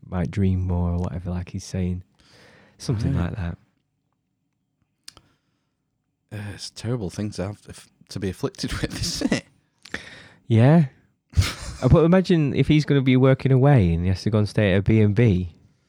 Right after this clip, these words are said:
Speaker 2: A hotel? I know
Speaker 1: Yeah.
Speaker 2: you can't get in them though, can you? Are they
Speaker 1: No,
Speaker 2: not
Speaker 1: I
Speaker 2: locked?
Speaker 1: suppose. But if you're staying at a B and B,
Speaker 2: <laughs>
Speaker 1: if they've got, "Sorry, I've got this thing called sexsomnia, and, um,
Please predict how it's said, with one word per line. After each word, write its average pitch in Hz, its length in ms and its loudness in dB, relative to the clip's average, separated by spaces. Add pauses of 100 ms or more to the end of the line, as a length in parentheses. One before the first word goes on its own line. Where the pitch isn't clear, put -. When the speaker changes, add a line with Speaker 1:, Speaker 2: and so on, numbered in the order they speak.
(580)
Speaker 2:
A - 40 -20
hotel? 139 500 -2 (380)
I 107 80 -2
know 123 80 2
Speaker 1:
Yeah. - 60 0
Speaker 2:
you 95 80 -6
can't 113 220 -8
get 101 120 -8
in 104 180 -6
them 90 160 -6
though, 85 160 -8
can 95 240 -10
you? 87 140 -8 (720)
Are 110 60 -6
they 104 100 -2
Speaker 1:
No, 104 60 2
Speaker 2:
not - 80 2
Speaker 1:
I 101 40 0
Speaker 2:
locked? 95 100 -2
Speaker 1:
suppose. 95 520 -2 (160)
But - 100 2
if 123 160 2
you're 143 100 0
staying 151 260 -2
at 104 60 -2
a - 20 -4
B 113 180 -2
and 104 120 -4
B, 113 440 -2 (960)
Speaker 2:
<laughs> - 100 -16 (800)
Speaker 1:
if - 120 -2
they've 131 240 -2
got, 127 220 4
"Sorry, 127 380 4
I've 90 160 2
got - 140 2
this 143 180 2
thing 139 340 2
called 139 300 0
sexsomnia, 147 960 2 (520)
and, 107 520 2
um, 107 600 0